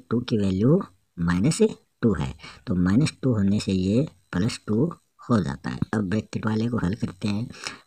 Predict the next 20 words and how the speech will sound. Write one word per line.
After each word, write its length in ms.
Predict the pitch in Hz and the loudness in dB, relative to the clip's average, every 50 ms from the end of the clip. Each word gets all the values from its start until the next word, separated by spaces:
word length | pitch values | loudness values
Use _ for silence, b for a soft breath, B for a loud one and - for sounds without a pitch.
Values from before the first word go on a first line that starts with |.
| - | -2
माइनस 360 | 95 95 101 110 120 131 - - - | 0 2 4 4 4 4 2 0 0
टू 160 | 135 131 127 110 | 0 2 2 2
माइनस 380 | 104 95 98 104 117 143 - - - | 2 0 2 4 2 2 2 -2 -6
थ्री, 220 | - 90 80 69 - - _ _ _ _ _ | -4 -4 -4 -6 -8 -14 _ _ _ _ _
तो 80 | - 85 | -4 -2
माइनस 340 | 85 90 95 110 120 - - | -2 0 0 0 -2 -2 -2
माइनस 280 | - 101 104 113 110 101 | -2 0 0 0 0 0
जुड़ता 400 | 110 87 90 92 87 - - 117 | -2 -2 -4 -4 -6 -4 -2 0
है 200 | 104 107 110 113 - B B B B B B 120 | 0 0 0 -2 -4 B B B B B B -2
तो 60 | 95 | 0
माइनस 340 | 85 85 92 98 110 113 - - - | 2 2 2 2 2 0 -2 -4 -4
पाँच 320 | 85 92 101 123 123 - | -2 0 0 0 0 0
ये 680 | 170 175 - - _ _ _ _ _ _ - 82 85 92 | -2 -2 -2 -6 _ _ _ _ _ _ -6 -4 -2 -2
जुड़कर 400 | - - - 165 - - 110 120 175 180 - _ _ - - | -2 -2 -4 -4 -4 -2 0 0 0 0 -2 _ _ -8 -4
हो 80 | 98 85 | -4 -2
जाते 300 | 71 73 69 - - - | -2 -4 -6 -4 -4 -4
हैं, 200 | - 67 64 64 - _ - - - - _ _ _ _ _ _ - - B B B B B B B _ | -4 -4 -6 -10 -14 _ -20 -20 -20 -20 _ _ _ _ _ _ -14 -14 B B B B B B B _
तीन 200 | 110 104 117 123 123 | 2 4 4 4 2
प्लस 280 | - 113 120 110 - 117 | 2 0 0 0 0 -2
दो 260 | 104 110 107 107 | 0 0 0 0